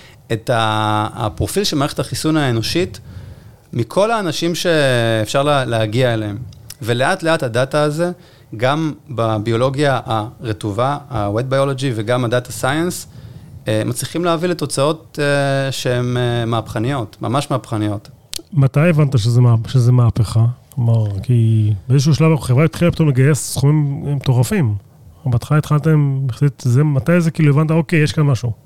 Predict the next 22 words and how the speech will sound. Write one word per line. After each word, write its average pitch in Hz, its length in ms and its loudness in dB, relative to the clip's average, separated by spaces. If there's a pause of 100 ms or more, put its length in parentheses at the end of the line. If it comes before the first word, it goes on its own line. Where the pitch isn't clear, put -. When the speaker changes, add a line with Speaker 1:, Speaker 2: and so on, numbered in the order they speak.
(1400)
Speaker 1:
תראה, 180 200 -2
קודם 214 240 -2
כל, 185 160 2
ה-, 127 260 4
הסיבה 113 640 0
שאני 143 280 0
עזבתי 127 420 -2 (340)
את - 160 -10
ה-, 113 480 -6
מה 123 120 -4
שעשיתי 131 400 -4
ב-M 120 260 0
I 110 240 -2
T, - 20 -8 (180)
זה 113 140 0
היה 120 140 2
כשראיתי 110 960 -2
בשלב 131 320 -2
מאוד 135 240 0
מאוד 135 200 0
מוקדם, 113 520 -2
כשמוסיפים 139 760 -4